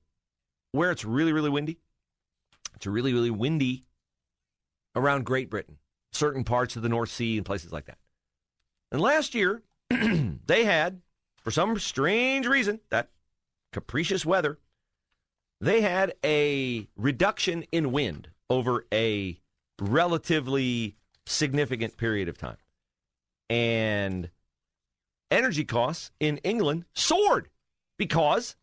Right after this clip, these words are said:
the wind they were counting on, they couldn't count on it anymore. Do you remember in Texas last year where they were relying on solar and then it got cold and the sun wasn't shining? See,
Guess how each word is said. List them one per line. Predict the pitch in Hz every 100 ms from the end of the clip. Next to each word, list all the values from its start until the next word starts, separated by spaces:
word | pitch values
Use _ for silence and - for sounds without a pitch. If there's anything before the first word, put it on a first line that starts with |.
| 143
the |
wind | 170 233 277 214
they | 202
were | 196
counting | 226 294 285
on, | 185 269 - _ _ _ _ _ _ _ -
they | 202
couldn't | - 262 269
count | 277 320
on | 311
it | 180
anymore. | 107 87 71 _ _
Do | 120
you | 123
remember | 107 101 113 135
in | 110
Texas | 113 - 240 - - _ _ _ _ _
last | 101 110 117 -
year | 139 214 220 _ _ _ _ _
where | - 120
they | 120
were | 117 110 92
relying | 117 117 117 117
on | 113
solar | - 123 156 220 _ _ _ _ -
and | 131
then | 143
it | 139
got | 147 131
cold | - 143 202 269 - _ -
and | 151
the |
sun | 123 143 131
wasn't | 147 165 190
shining? | 202 233 302 _ _ _ _ _ _ _ _ _ _ _ _ _ _ _ _ _ _ _ _ _
See, | 202